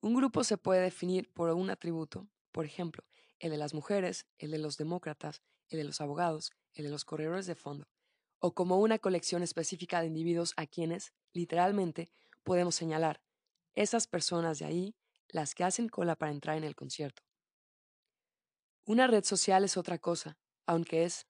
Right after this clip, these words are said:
al igual que un grupo, una colección de personas, requiere también algo más,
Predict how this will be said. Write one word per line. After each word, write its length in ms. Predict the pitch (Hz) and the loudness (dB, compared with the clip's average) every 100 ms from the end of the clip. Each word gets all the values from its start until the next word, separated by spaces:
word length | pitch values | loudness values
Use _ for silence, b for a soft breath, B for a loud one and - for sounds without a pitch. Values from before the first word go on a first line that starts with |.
| _ | _
al 160 | - 165 | -4 0
igual 280 | 165 175 180 | 4 4 4
que 100 | 175 | -2
un 120 | 170 | 0
grupo, 400 | 175 185 - 196 _ _ _ _ | 0 0 -2 -8 _ _ _ _
una 240 | 208 226 | 4 4
colección 420 | 208 185 160 175 | 4 0 2 -2
de 80 | 180 | -2
personas, 580 | 175 160 - 180 170 - _ _ _ | -2 -2 0 0 -2 -8 _ _ _
requiere 380 | 180 160 202 247 | -6 0 2 4
también 300 | 240 190 185 | 4 2 2
algo 220 | 175 170 | 2 0
más, 320 | 170 170 - | 0 -2 -4